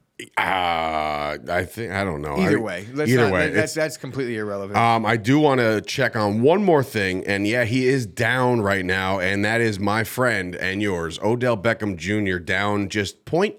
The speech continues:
Speaker 1: oh two percent. So nothing.
Speaker 2: No, nothing.
Speaker 1: He was spotted at the Dallas Mavericks game last night with Trayvon Diggs and Micah Parsons. Why?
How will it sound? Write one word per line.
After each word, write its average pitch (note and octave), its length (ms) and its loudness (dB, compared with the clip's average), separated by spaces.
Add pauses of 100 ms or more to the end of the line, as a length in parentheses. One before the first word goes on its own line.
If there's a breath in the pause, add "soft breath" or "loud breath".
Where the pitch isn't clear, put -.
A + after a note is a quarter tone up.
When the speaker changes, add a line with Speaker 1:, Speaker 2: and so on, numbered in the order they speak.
Speaker 1:
oh D3 220 2
two C#3+ 260 -4
percent. A#2 320 -10
So A2+ 100 -4
nothing. B2 460 0
Speaker 2:
No, A#2 140 -10
nothing. - 200 -14 (100)
Speaker 1:
He E3+ 120 2
was G3+ 180 2
spotted F3 460 0
at D#3 180 0
the A#2+ 180 -4
Dallas C#3 400 0
Mavericks C3+ 480 -2
game D3+ 240 0
last C#3 260 -2
night C#3+ 120 2
with A2+ 140 -2
Trayvon A#2 440 2
Diggs B2 320 -2
and G#2 180 -2
Micah G#2+ 240 -2
Parsons. D3+ 540 -2 (300 soft breath)
Why? D3 600 0